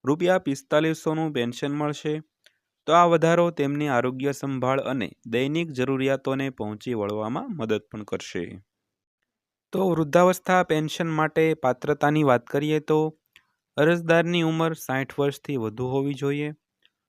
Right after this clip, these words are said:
અરજદારની વાર્ષિક આવક ચોક્કસ મર્યાદા કરતાં ઓછી હોવી જોઈએ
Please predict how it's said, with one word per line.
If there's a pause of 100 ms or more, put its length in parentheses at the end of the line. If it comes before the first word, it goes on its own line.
(140)
અરજદારની
વાર્ષિક
આવક (140)
ચોક્કસ
મર્યાદા
કરતાં
ઓછી
હોવી
જોઈએ